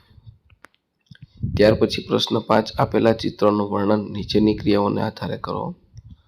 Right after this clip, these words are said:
તો વાંચવું, દોડવું, જોવું, ઉડાડવું, રમાડવું, ખવડાવવું, તોડવું અને ચલાવવું. તો આ રીતનું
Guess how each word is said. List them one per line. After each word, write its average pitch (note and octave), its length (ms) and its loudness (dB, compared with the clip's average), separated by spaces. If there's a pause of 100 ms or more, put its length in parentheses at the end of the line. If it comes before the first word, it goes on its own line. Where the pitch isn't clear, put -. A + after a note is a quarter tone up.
(460)
તો G2+ 260 0
વાંચવું, G#2 680 -2
દોડવું, A2 600 0
જોવું, G2+ 540 0 (1400)
ઉડાડવું, A2 600 2
રમાડવું, G#2+ 600 -2
ખવડાવવું, G#2+ 720 -2
તોડવું G#2+ 400 -4
અને G2+ 100 -4
ચલાવવું. G2+ 580 -4 (1900)
તો G2+ 100 -4 (380)
આ G2+ 100 -2
રીતનું G2+ 400 -2